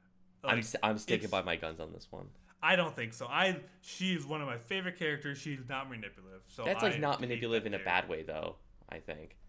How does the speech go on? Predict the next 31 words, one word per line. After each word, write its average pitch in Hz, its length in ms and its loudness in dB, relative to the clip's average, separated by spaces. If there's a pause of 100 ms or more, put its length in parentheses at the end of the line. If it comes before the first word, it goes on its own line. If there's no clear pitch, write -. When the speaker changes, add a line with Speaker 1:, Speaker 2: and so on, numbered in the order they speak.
(320)
Speaker 1:
Like, 139 140 4
no, 165 160 4
'cause, 139 200 0
like, 131 180 4
like, 131 140 8
Speaker 2:
That 247 60 6
is 240 60 8
Speaker 1:
no. 147 120 6
Speaker 2:
messing 254 340 8
with 196 140 2
two 233 200 4
people 220 340 4
that 180 180 6 (100)
aren't 185 260 0
yours, 180 360 2
and 156 120 -6
you 156 100 -2
ultimately 180 340 -2
don't 175 260 2
have 160 280 4 (640)
any, 190 380 4
like, 165 120 2
she - 120 -4
doesn't 240 240 0
get 214 160 -2
anything 185 300 -6
out 110 160 -4
of 95 80 -10
that. 90 200 -12
That's, 147 160 -10
that's 202 260 -6